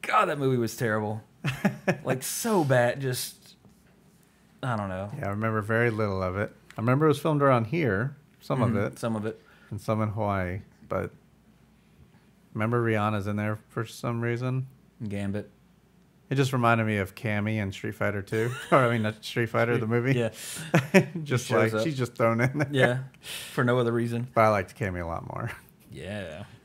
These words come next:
Speaker 2: I mean,
Speaker 1: Kylie
Speaker 2: two
Speaker 1: Minogue.
Speaker 2: musicians thrown into some
Speaker 1: Oh,
Speaker 2: role
Speaker 1: yeah.
Speaker 2: they don't belong
Speaker 1: Just
Speaker 2: to.
Speaker 1: to be, just to be a name in it.
Speaker 2: <laughs> Yeah. <laughs>
Speaker 1: Ugh.
Speaker 2: Yeah.
Speaker 1: But, yeah. In case you didn't notice, Clue is really fucking good.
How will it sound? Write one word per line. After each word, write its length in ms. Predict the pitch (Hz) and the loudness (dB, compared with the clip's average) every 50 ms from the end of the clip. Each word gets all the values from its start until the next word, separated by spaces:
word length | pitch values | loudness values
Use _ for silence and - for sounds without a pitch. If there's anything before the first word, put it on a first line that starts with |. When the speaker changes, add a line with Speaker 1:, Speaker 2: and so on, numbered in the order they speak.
| _ _ - | _ _ 4
Speaker 2:
I 100 | 139 127 | 4 6
mean, 140 | 120 110 104 | 6 4 2
Speaker 1:
Kylie 120 | 110 110 | 2 4
Speaker 2:
two 120 | 139 143 107 | 4 2 2
Speaker 1:
Minogue. 160 | 107 107 - | 2 -2 -2
Speaker 2:
musicians 680 | 156 151 135 135 131 120 131 131 127 - 127 113 110 - | 0 4 6 6 6 8 6 4 2 2 0 -2 -2 0
thrown 280 | - 123 117 120 120 | 2 2 4 4 2
into 260 | 120 113 110 - 127 117 | 0 -2 -2 -2 -2 0
some 160 | - - 127 | 2 4 6
Speaker 1:
Oh, 60 | 127 | 6
Speaker 2:
role 80 | 127 120 | 8 8
Speaker 1:
yeah. 80 | 123 123 | 10 8
Speaker 2:
they 100 | 120 120 | 8 8
don't 180 | 120 123 120 107 | 6 6 4 4
belong 320 | 117 120 131 131 160 156 | 4 6 6 6 6 6
Speaker 1:
Just 180 | 139 139 139 - | 4 2 2 2
Speaker 2:
to. 60 | 143 | 2
Speaker 1:
to 60 | 127 | 4
be, 160 | 127 131 127 135 | 4 4 4 2
just 240 | - 135 131 127 | 0 -2 -2 -2
to 60 | - 135 | 2 4
be 100 | 131 127 | 4 4
a 40 | |
name 300 | 120 123 120 127 127 120 | 6 6 4 4 4 4
in 100 | 117 113 | 2 0
it. 140 | 117 117 117 - | 0 -2 -4 -2
Speaker 2:
<laughs> 20 | |
Yeah. 380 | - 135 131 120 110 - 139 127 - - | 2 4 4 4 4 2 -6 -8 -6 -2
<laughs> 680 | - 160 - - - 135 - - - - - - - 131 | -2 -2 -2 0 -4 -4 -4 -6 -18 -20 -20 -10 -2 2
Speaker 1:
Ugh. 340 | 123 120 110 104 - - - - - _ _ _ - - - - | 4 4 4 2 0 -4 -10 -14 -20 _ _ _ -20 -20 -16 -14
Speaker 2:
Yeah. 160 | - - - - | -12 -8 -2 4
Speaker 1:
But, 280 | 123 123 113 - - | 4 4 4 4 2
yeah. 280 | 135 123 110 104 113 120 - - _ _ _ _ _ _ _ - _ | 0 0 2 0 0 -2 -6 -14 _ _ _ _ _ _ _ -20 _
In 120 | - 165 156 | -2 -2 -2
case 320 | - - 220 226 220 - | 2 2 2 2 2 -2
you 60 | 185 | -4
didn't 260 | 151 151 170 156 139 139 | -2 -2 0 0 2 4
notice, 520 | 143 139 127 113 104 107 101 - - - | 6 6 6 6 2 0 -4 -6 -8 -10
Clue 400 | - - - 175 180 190 185 165 | -10 -4 2 6 6 6 8 6
is 140 | 147 120 107 | 4 4 2
really 380 | 123 131 151 147 143 135 127 | 2 4 4 4 6 4 2
fucking 360 | 123 - 131 127 117 123 113 117 | 0 -2 -4 -4 -2 0 0 2
good. 300 | 120 113 95 82 82 | 2 2 0 -2 -6